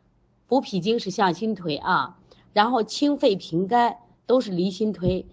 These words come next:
清大小肠，大家仔细把穴位看一下啊。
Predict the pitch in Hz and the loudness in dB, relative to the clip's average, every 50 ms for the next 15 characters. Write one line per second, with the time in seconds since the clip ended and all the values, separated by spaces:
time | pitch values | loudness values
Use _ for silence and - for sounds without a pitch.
0 | _ _ _ _ - - - 240 247 254 240 240 208 185 160 - 135 90 - - | _ _ _ _ -12 -6 0 0 0 2 4 2 2 2 0 -4 -8 -10 -10 -10
1 | - 147 143 156 - 214 190 196 190 196 185 175 156 170 214 180 143 135 - - | -10 -10 -8 -8 -8 -4 -2 -2 -2 -2 -4 -6 -6 -6 -4 -4 -4 -4 -4 -4
2 | 190 190 180 175 180 - 190 170 147 139 143 - 139 127 - 170 170 139 - | -4 -2 -4 -4 -4 -6 -6 -4 -6 -6 -8 -10 -12 -10 -8 -6 -6 -8 -10